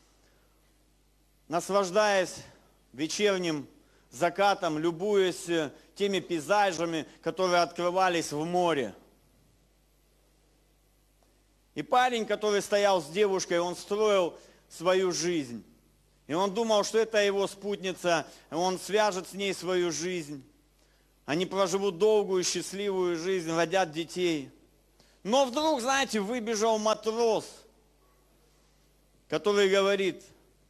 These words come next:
«Срочно беги в свою каюту, там есть спасательные жилеты, одевай их и прыгай за борт. Видишь вот этот сухогруз, который идет, вы с ним,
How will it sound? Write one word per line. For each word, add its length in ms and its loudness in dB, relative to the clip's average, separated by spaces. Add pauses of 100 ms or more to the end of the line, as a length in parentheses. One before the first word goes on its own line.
(280)
«Срочно 680 -2
беги 500 -6
в 60 -16
свою 340 -6
каюту, 600 -6 (480)
там 200 -2
есть 240 -6
спасательные 800 -4
жилеты, 560 -6 (200)
одевай 560 -2
их 140 -12
и 60 -12
прыгай 400 -4
за 200 0
борт. 240 -8 (560)
Видишь 380 -2
вот 160 -2
этот 260 -2
сухогруз, 560 -4
который 460 -4
идет, 380 -2 (460)
вы 160 -6
с 100 -8
ним, 240 -4